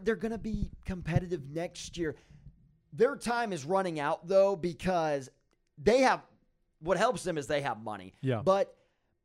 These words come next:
Speaker 1: Corey Seager a-, and some of those guys, they gotta be gone here soon. I think Seager's gonna be gone. I think he's a free agent after this year. I think he's gonna be gone. But Cody Bellinger, I actually saw this stat. He, in the postseason, is batting under two hundred.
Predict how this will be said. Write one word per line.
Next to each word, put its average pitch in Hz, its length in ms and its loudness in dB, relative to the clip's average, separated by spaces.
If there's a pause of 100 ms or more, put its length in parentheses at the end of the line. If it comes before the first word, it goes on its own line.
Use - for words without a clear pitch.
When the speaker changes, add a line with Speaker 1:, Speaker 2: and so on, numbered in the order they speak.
(120)
Speaker 1:
Corey 285 300 -2
Seager 254 600 -4
a-, 196 240 -4
and 196 200 -2
some 240 240 -2
of 247 60 0
those 226 180 2
guys, 220 460 -2 (140)
they 247 80 -6
gotta 262 200 -2
be 131 100 -12
gone 180 360 -2
here 131 160 -6
soon. 185 300 -4
I 185 100 2
think 202 220 -4
Seager's 180 500 -8
gonna 147 180 -6
be 139 120 -10
gone. 147 180 -2
I 160 40 -2
think 262 200 -8
he's 190 240 -14
a 156 60 -14
free 147 280 -12
agent 135 280 -8
after 135 220 -12
this 127 200 -12
year. 139 80 -6
I 170 100 -2
think 202 220 -8
he's 185 240 -14
gonna 139 200 -8
be 120 140 -12
gone. 123 400 -8
But 127 220 -6 (760)
Cody 277 280 4
Bellinger, 175 440 0
I 160 80 4
actually 160 200 -4
saw 165 280 0
this 131 160 -6
stat. 139 440 -4
He, 208 400 -6
in 185 100 -4
the 147 80 -6
postseason, 160 720 -6
is 127 100 -10
batting 139 300 -2
under 113 160 -8
two 123 280 -10
hundred. 95 540 -14